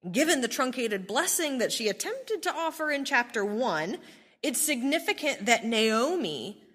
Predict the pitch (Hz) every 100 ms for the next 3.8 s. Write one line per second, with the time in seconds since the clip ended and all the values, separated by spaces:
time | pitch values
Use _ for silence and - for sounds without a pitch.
0 | _ - 247 240 - - 185 180 156 -
1 | - - - - 208 208 220 240 208 180
2 | 165 160 190 170 170 139 - - _ 175
3 | 170 180 175 170 170 170 165 110